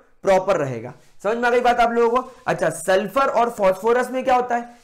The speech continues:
एक, इनके पास में चार इलेक्ट्रॉन होते ही नहीं शेयर करने को, सल्फर के पास में दो इलेक्ट्रॉन शेयर करने को होते हैं और सल्फर में भी के, एल और एम शेल होते हैं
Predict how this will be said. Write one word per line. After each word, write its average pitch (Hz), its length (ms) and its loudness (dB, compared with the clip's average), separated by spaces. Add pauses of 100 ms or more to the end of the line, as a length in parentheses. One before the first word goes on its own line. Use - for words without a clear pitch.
(400)
एक, 247 240 4
इनके 240 280 -2
पास 240 180 2
में 262 120 -6
चार 233 280 2
इलेक्ट्रॉन 247 420 0
होते 254 260 -4
ही 294 60 -4
नहीं 285 180 -8
शेयर 247 260 -2
करने 214 320 -2
को, 202 140 -12 (380)
सल्फर 226 420 2
के 262 100 2
पास 190 300 2
में 233 160 -4
दो 233 100 2
इलेक्ट्रॉन 254 520 2
शेयर 247 260 -2
करने 247 280 -2
को 254 100 2
होते 247 220 0
हैं - 380 -8
और 214 160 0
सल्फर 208 420 2
में 247 120 -2
भी 247 100 -6
के, 220 300 -2 (280)
एल 233 160 2
और 240 220 4
एम 233 200 -2
शेल 226 220 0
होते 208 220 -2
हैं 208 180 -12